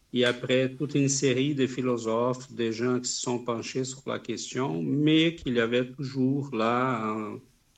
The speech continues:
euh, de l'incertitude, des, des, des, des problématiques, euh, problématiques, euh,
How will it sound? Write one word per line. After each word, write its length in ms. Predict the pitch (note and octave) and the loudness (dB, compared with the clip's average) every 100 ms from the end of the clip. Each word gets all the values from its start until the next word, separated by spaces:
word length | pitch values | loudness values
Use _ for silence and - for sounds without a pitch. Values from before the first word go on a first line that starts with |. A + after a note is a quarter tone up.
| _ _ - | _ _ -18
euh, 180 | G#2+ G#2 | -16 -14
de 80 | A#2 | -12
l'incertitude, 1040 | A#2 A#2+ - A2 - C#3+ - A#2+ A#2+ A#2 | -10 -10 -12 -14 -14 -14 -8 -4 -2 -2
des, 440 | A#2 A#2 A2+ A2+ A2 | -2 -2 0 -2 -2
des, 0 | |
des, 340 | A2 G#2+ G#2+ | -4 -4 -6
des 520 | G#2+ A#2 A#2 A2+ A#2+ - - | -8 -8 -8 -10 -14 -20 -16
problématiques, 720 | B2+ B2 B2+ B2+ - C3+ B2+ | -12 -8 -8 -8 -4 -4 -2
euh, 260 | A#2+ A2 A2+ | -2 -4 -4
problématiques, 720 | - B2+ B2+ B2 B2 C3 C3 B2 | -2 0 2 0 -4 -12 -12 -12
euh, 300 | A#2+ A2+ | -10 -12